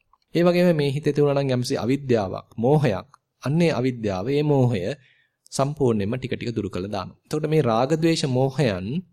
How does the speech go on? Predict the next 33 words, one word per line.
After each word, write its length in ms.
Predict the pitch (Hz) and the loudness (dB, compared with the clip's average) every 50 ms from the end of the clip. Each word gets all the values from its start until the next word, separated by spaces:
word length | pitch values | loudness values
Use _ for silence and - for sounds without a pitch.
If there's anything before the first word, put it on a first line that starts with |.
| _ _ _ _ _ | _ _ _ _ _
සම්පූර්ණයෙන්ම 760 | - - 127 127 139 135 - 165 165 165 165 165 165 170 180 | -6 -4 -4 -4 -4 -2 0 0 0 0 0 -2 -2 -2 -2
ටික 280 | 185 - - 135 - | -2 -2 -6 -4 -4
ටික, 240 | - - - 123 - 113 120 143 - _ _ _ _ _ _ | -4 -4 -4 -6 -4 -6 -6 -6 -6 _ _ _ _ _ _
කියන්නේ 180 | - 98 80 - | -8 -8 -8 -6
ටික 180 | - 135 127 | -6 -4 -4
ටික 220 | 151 147 - 135 - 151 | -4 -6 -4 -4 -2 -2
දුරු 200 | 131 123 127 131 | 0 2 2 2
කරලා 320 | 131 143 131 127 127 127 | 0 0 -2 0 0 0
දුරු 160 | 120 117 113 113 | 0 0 -2 -2
කරලා 240 | - 127 113 113 110 | -4 -4 -4 -4 -4
ගිහිල්ලා 460 | 113 113 147 151 113 95 101 - - - _ _ _ _ - _ _ | -4 -4 -2 -2 -4 -4 -6 -8 -8 -10 _ _ _ _ -20 _ _
සම්පූර්ණයෙන්ම 760 | - - - 120 123 127 127 156 156 160 160 165 165 165 165 | -8 -4 -2 0 0 0 0 2 2 2 4 2 2 0 0
රාගක්ඛය, 640 | 147 123 113 110 113 117 135 131 - - - - 156 160 | 0 0 0 0 0 0 0 -2 -2 -6 -4 -2 -2 0
දෝසක්ඛය, 560 | 135 127 123 127 - 151 139 - - - 143 | 0 0 0 0 0 -2 -6 -8 -4 -4 -2
මෝහක්ඛය 580 | 139 123 127 127 127 127 147 - - - 135 127 123 | -2 0 0 0 0 -2 -4 -8 -6 -4 -4 -4 -2
කියලා 420 | - - 151 139 98 92 101 143 - - _ _ _ _ - - _ | -2 0 0 2 2 0 -6 -8 -10 -12 _ _ _ _ -20 -20 _
ඒ 160 | _ 143 143 | _ 0 2
නිවන් 300 | 135 117 113 117 127 151 151 | 2 4 2 2 2 0 0
සාක්ෂාත් 500 | - 160 160 156 - - 156 143 135 - | 0 -2 -2 -4 -4 -2 -2 -2 -2 -2
කර 160 | - 123 113 | -2 -2 -2
ගැනීම, 360 | 101 104 101 107 117 113 98 110 | -2 -2 -2 -2 0 -2 -2 -2
අරහත්ත්වයට 540 | 131 127 127 127 - 139 131 - 151 143 - | -4 -4 -6 -6 -8 -10 -2 -2 -2 0 0
පත්වීම 360 | - 123 - - - 113 110 | -2 -2 -2 -4 -6 -6 -6
තමයි 280 | 104 110 98 113 135 147 | -6 -6 -6 -4 -4 -4
මෙතෙන්දි 320 | 139 127 127 120 113 113 | -4 -4 -4 -4 -6 -4
බුදුරජාන් 380 | 110 107 104 104 104 104 101 104 | -6 -6 -6 -4 -4 -4 -4 -4
වහන්සේ 280 | 101 98 98 - - | -6 -6 -8 -10 -10
පෙන්වන්නේ. 560 | - - 135 156 151 107 85 87 92 - 170 202 - _ _ _ | -4 -2 -2 0 0 -2 -4 -6 -8 -8 -8 -8 -10 _ _ _
ඒ 100 | _ _ | _ _
කියන්නේ 200 | - 156 151 117 | 0 2 2 2
රාග 260 | 110 107 113 127 147 | 2 0 0 2 2
ද්වේෂ 300 | 165 160 175 175 170 175 165 | 2 2 2 0 0 0 0
මෝහයන්ට 720 | 160 160 156 151 139 160 156 156 156 156 156 156 - | 2 2 2 2 2 2 4 4 4 2 0 0 0